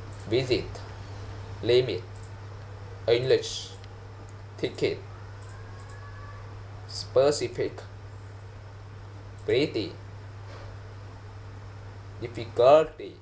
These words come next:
busy, been, build.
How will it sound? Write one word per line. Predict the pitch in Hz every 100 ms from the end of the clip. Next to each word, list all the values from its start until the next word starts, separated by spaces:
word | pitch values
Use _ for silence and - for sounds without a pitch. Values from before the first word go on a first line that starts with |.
| - - - - - - - - - - - - - - - 127
busy, | 139 151 104 82 - - - - - - - - - - - 113
been, | 107 85 - - - - - - - - - - - - - - - - 127
build. | 120 120